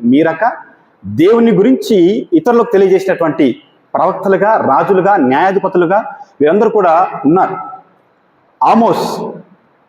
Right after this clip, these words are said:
ఇలా ఎంతోమంది మరి దేవుని యొక్క వాక్యాన్ని ప్రజలకు అందించినటువంటి వారు, నాయకులుగా,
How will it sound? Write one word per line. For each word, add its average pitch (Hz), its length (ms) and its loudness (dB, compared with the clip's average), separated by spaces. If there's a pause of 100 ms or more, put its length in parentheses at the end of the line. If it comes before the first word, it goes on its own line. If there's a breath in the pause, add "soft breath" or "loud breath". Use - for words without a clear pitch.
(520)
ఇలా 196 140 2
ఎంతోమంది 226 580 2 (540)
మరి 160 220 2 (200)
దేవుని 208 240 2
యొక్క 165 180 -2
వాక్యాన్ని 190 400 -2 (840)
ప్రజలకు 196 280 2
అందించినటువంటి 170 600 0
వారు, 107 240 0 (340)
నాయకులుగా, 123 560 -2